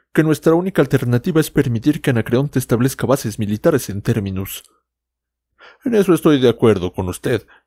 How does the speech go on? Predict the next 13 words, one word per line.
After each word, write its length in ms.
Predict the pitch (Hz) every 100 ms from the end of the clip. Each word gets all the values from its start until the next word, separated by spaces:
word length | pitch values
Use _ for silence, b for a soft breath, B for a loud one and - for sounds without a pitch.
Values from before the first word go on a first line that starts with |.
| _ _ _ -
comentó 340 | 90 85 85
Hardin. 440 | 123 120 80 76 - _ _ _ _ _ _
"Pero 180 | - 107
¿qué 100 | -
hacemos 380 | 90 - 98 -
para 240 | - 101
darles 360 | 101 104 101 95
la 160 | 95 90
patada 400 | 98 143 135 92
a 40 |
la 160 | 87 92
primera 320 | 98 101 104
oportunidad?". 600 | 101 98 101 95 123